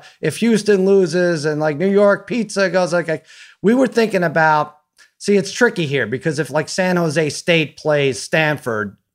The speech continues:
you, they have the same governor. So maybe it's the mayor. But we, we were thinking about the stakes really should be raised by these mayors and governors, and maybe your bowl game is, uh,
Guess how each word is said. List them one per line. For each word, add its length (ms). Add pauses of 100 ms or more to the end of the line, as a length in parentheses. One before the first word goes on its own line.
you, 140
they 180
have 160
the 80
same 300
governor. 400
So 160
maybe 320
it's 160
the 60
mayor. 480 (600)
But 160
we, 260
we 280
were 140
thinking 380
about 380
the 80
stakes 420
really 320
should 220
be 100
raised 380
by 140
these 200
mayors 400
and 100
governors, 380
and 80
maybe 240
your 220
bowl 260
game 380
is, 340
uh, 240